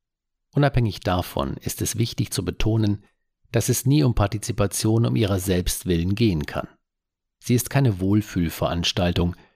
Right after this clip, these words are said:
sondern dient, wie im genannten Beispiel, dem Ziel, Strategien wirksamer zu machen, diese permanent weiterzuentwickeln und nicht zuletzt auch Entwicklungsprozesse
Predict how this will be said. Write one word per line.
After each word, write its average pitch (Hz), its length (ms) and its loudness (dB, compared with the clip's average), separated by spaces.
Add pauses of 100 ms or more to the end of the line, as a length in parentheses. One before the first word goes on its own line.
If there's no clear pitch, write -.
sondern 104 380 2
dient, 127 320 2 (200)
wie 113 200 0
im 123 80 2
genannten 101 460 2
Beispiel, 85 480 0
dem 76 220 -2
Ziel, 113 480 0 (320)
Strategien 92 800 -2
wirksamer 95 540 0
zu - 140 0
machen, 80 440 0 (300)
diese 101 200 0
permanent 101 640 2
weiterzuentwickeln 87 1000 -2 (440)
und 120 160 0
nicht 147 260 0
zuletzt 110 420 0
auch 107 140 -4
Entwicklungsprozesse 101 1160 -2